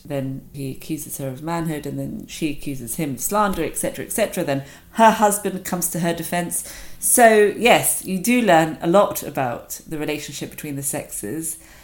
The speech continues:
And again, I just can't think of any other historical record which would allow you this kind of glimpse onto these variegated lives and how deeply complex they were as well,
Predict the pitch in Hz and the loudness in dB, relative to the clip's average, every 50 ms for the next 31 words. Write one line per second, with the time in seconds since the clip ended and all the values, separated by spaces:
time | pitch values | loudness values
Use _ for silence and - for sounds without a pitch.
0 | - - - - _ - _ _ 202 208 208 196 208 202 220 220 277 262 165 151 | -20 -20 -20 -20 _ -20 _ _ 0 0 2 0 -2 -2 0 0 0 2 0 0
1 | - 185 185 - - - - 202 190 - - 214 196 196 208 196 185 - - - | -2 -2 -4 -6 -6 -6 -6 -4 -6 -6 -6 -8 -8 -6 -6 -6 -6 -8 -6 -4
2 | 180 196 208 196 - 170 165 165 165 170 165 - - 170 165 160 165 170 160 156 | -4 -4 -2 -2 -2 -2 -2 -2 -4 -4 -4 -2 -2 -2 -4 -4 -4 -6 -4 -4
3 | - - - - 147 143 - - - - - 175 160 165 165 165 165 170 170 160 | -6 -6 -8 -8 -8 -8 -8 -10 -12 -10 -10 -8 -4 -2 0 0 0 0 0 -2
4 | 160 160 160 165 165 - - _ _ - - - 180 180 - - - - - - | -2 -2 -4 -4 -6 -10 -16 _ _ -10 -6 -6 -4 -2 -4 -4 -6 -6 -6 -6
5 | 175 170 165 160 165 160 156 151 - - - 156 170 180 - - - - - - | -4 -4 -4 -4 -4 -4 -4 -6 -8 -12 -10 -6 -4 -4 -4 -6 -6 -6 -6 -4
6 | - - - - - _ _ - - 156 160 151 147 - - - 160 156 151 151 | -4 -6 -8 -10 -16 _ _ -14 -8 -8 -8 -8 -8 -10 -10 -8 -8 -8 -8 -8
7 | 151 147 151 - - - - - - - - - _ _ _ - 175 170 165 165 | -10 -10 -12 -16 -20 -20 -20 -20 -20 -20 -20 -20 _ _ _ -6 -4 -2 0 0
8 | 165 156 - - - - - - - - - - - - 165 170 170 170 165 165 | -2 -2 -4 -4 -6 -6 -8 -12 -16 -20 -20 -20 -12 -6 -4 -2 0 0 -2 -2
9 | - 156 151 160 - 170 165 - 156 175 190 180 156 - 69 80 - - - - | -2 -4 -4 -4 -6 -8 -6 -4 -2 -2 -2 -2 -4 -6 -8 -10 -10 -10 -12 -12
10 | - - - 165 156 170 - - 240 233 233 - 254 247 - - 233 226 - - | -12 -10 -8 -8 -8 -10 -8 -6 -6 -4 -4 -4 -6 -6 -6 -6 -8 -8 -6 -6
11 | - 285 349 - - - - - - - - 135 139 135 135 135 - - - - | -6 -6 -6 -6 -8 -8 -8 -8 -8 -6 -6 -6 -6 -6 -8 -8 -8 -8 -10 -10
12 | - 156 160 185 190 196 165 - - - 165 | -10 -10 -8 -6 -4 -4 -4 -6 -8 -12 -14